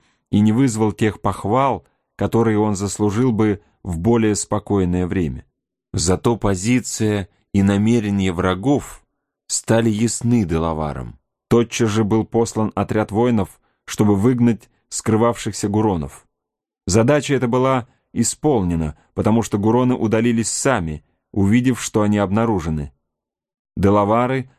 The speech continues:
преследовали их на довольно далеком расстоянии от лагеря и затем остановились, ожидая распоряжений, так как боялись попасть в засаду. Оба отряда притаились, и в лесах снова воцарилась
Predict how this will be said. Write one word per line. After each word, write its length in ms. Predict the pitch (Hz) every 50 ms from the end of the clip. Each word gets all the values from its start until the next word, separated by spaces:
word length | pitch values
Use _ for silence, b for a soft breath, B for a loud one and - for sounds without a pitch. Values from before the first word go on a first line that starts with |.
| b b _
преследовали 680 | - 113 113 101 - - 110 120 123 117 117 117 117 117
их 140 | 120 107 -
на 120 | 110 110 104
довольно 380 | 110 110 110 120 117 113 110
далеком 500 | 95 107 107 110 117 120 113 - 107 107
расстоянии 600 | 110 104 - - 107 107 110 107 107 104 107 104
от 220 | - - 104 - 117
лагеря 380 | 123 127 113 90 95 92 95
и 120 | - 98 92
затем 460 | 78 107 101 - 117 117 117 110 - _ _ _ _ _
остановились, 1040 | - 107 104 - - - 113 113 113 117 113 120 123 101 80 78 73 - - - - _ _ _ _ _ _ _
ожидая 460 | _ - 92 87 98 95 107 104 104 98
распоряжений, 760 | 101 - - - 107 107 110 104 110 113 101 92 87 85
так 240 | - - 95 92 -
как 140 | - 92 85
боялись 480 | 85 90 95 104 107 110 113 98 - -
попасть 560 | - 98 - - 95 92 92 - - - -
в 100 | 87 85
засаду. 680 | 95 98 98 - - 92 80 71 69 67 67 - - _ _ _ _ _ _ _ _ _ _ _ _ _ _
Оба 360 | - 95 104 95 98 95 92
отряда 420 | 90 - 92 92 95 95 95 95 82
притаились, 760 | - 92 - 87 87 92 95 98 107 110 - - - - _ _ _ _ _ _ _ _ _ _ _ _
и 140 | - 90
в 80 | 90 90
лесах 460 | 92 95 - - 104 104 107 107 -
снова 440 | - - 107 98 101 104 107 101 95
воцарилась 760 | 101 98 - - 90 90 95 101 101 101 95 - - -